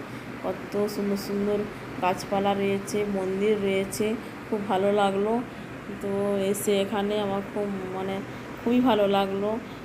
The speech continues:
পেছনে দেখো কি সুন্দর জায়গাটা, দেখো এখানে একটা বড় বট গাছ আছে। তা, তা, তো দেখো বট গাছের ধারে ধারে সব বাঁধানো আছে, বট গাছের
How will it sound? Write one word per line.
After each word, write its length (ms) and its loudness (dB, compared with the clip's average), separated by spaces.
পেছনে 320 -2
দেখো 320 0
কি 80 0
সুন্দর 420 0
জায়গাটা, 640 2
দেখো 380 0
এখানে 360 0
একটা 380 0
বড় 180 4
বট 240 2
গাছ 220 2
আছে। 340 -2
তা, 220 0
তা, 340 0
তো 240 2
দেখো 360 2
বট 180 2
গাছের 340 2
ধারে 200 -2
ধারে 140 -2
সব 180 -4
বাঁধানো 500 0
আছে, 300 -2
বট 200 2
গাছের 280 2